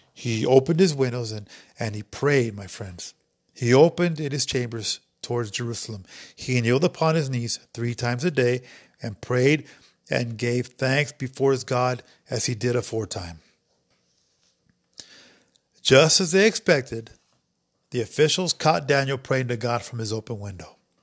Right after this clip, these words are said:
But when King Darius discovered that he had been tricked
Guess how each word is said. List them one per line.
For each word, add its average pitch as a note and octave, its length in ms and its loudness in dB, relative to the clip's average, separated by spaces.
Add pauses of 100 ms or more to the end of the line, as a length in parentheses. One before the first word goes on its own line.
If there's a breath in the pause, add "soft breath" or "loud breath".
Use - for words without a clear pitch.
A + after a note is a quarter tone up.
(2000)
But C3 140 8
when B2+ 220 6
King E3+ 280 0
Darius D#3+ 400 4
discovered C3+ 520 -4
that A#2+ 180 -8
he D3 160 -8
had B2+ 160 -6
been B2 160 -4
tricked - 600 0